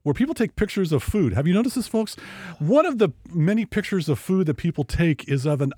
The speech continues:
acai bowl, which is a new thing for breakfast, uh, that consists of a, uh, superfood known as acai and, um, a, a little bit of a, a smoothie style base with, uh, fill in the,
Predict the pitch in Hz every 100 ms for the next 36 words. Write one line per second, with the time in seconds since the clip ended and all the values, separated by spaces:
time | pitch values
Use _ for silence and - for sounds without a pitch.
0 | - - 185 - 185 165 202 127 92 -
1 | - - _ _ - 143 165 151 147 -
2 | - _ _ _ - 139 139 190 - 165
3 | 156 139 131 208 - 123 104 - - -
4 | - 127 131 127 127 - 113 156 - 147
5 | 127 117 - _ - - 120 117 107 _
6 | _ - 117 110 107 107 - 220 - 127
7 | 123 131 123 135 127 127 - 123 107 107
8 | 135 _ - _ - 131 131 135 131 -
9 | 113 117 113 127 135 139 143 139 147 143
10 | 135 123 110 113 - 143 156 151 143 -
11 | 147 123 120 104 98 139 120 117 - -
12 | - - _ - 127 131 127 - _ _
13 | _ _ 110 113 113 107 - 160 165 156
14 | 139 117